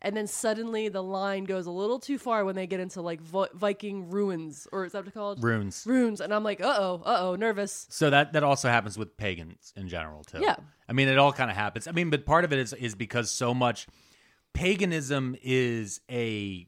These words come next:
Speaker 2: blanket term
Speaker 1: Yeah.
Speaker 2: for a lot of different folk religions and smaller religions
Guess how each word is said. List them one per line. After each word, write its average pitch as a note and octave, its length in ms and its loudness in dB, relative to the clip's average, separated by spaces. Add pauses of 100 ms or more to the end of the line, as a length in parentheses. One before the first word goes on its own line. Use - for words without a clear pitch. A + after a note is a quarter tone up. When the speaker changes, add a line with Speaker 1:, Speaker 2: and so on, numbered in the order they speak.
(120)
Speaker 2:
blanket D3 480 0
term B3+ 400 -2 (400)
Speaker 1:
Yeah. G#3 120 0
Speaker 2:
for D#3+ 220 4
a D3 120 4
lot D#3 380 6
of D#3+ 180 2
different A#2+ 480 -2
folk C3 380 0
religions B2 800 -2
and A2+ 180 -8
smaller C#3+ 480 0
religions A#2+ 560 -6